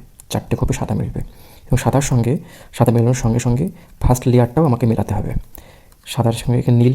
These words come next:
এখানে সাদার সঙ্গে নীল থাকবে, এখানে সাদার সঙ্গে যা কিছুটা কালার থাকবে সেটিকে আমরা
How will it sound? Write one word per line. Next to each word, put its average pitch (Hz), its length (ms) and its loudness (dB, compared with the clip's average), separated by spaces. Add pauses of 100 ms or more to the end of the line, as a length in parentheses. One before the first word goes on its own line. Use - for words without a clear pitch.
(100)
এখানে 120 220 2
সাদার 113 200 0
সঙ্গে 113 200 2
নীল 131 160 4
থাকবে, 123 200 2 (540)
এখানে 120 180 2
সাদার 113 200 2
সঙ্গে 117 180 2
যা 110 40 4 (140)
কিছুটা 123 240 -4
কালার 120 220 2
থাকবে 120 220 0 (460)
সেটিকে - 280 0
আমরা 131 120 4